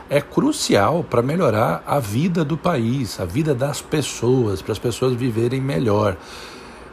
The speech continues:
Porque senão é isso que você falou, fica esse estigma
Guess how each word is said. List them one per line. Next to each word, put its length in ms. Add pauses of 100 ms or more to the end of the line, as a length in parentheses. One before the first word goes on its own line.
Porque 240
senão 420
é 80
isso 240
que 80
você 220
falou, 360 (280)
fica 280
esse 220
estigma 580